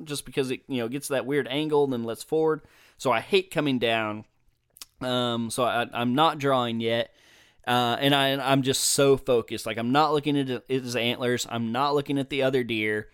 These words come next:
I'm just, I'm just dead set behind that shoulder. And I'm, I'm whispering to myself and in my head, like, not out loud, 'cause, uh, the last couple bucks I've shot with my bow,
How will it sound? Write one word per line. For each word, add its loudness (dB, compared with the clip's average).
I'm 0
just, -6
I'm -2
just -10
dead 4
set -4
behind -2
that -2
shoulder. -6
And 0
I'm, 0
I'm 2
whispering 2
to -2
myself -2
and -8
in -2
my 2
head, -4
like, -12
not 0
out -2
loud, -4
'cause, -2
uh, 0
the -4
last 2
couple 0
bucks 0
I've -2
shot 2
with -6
my 0
bow, 0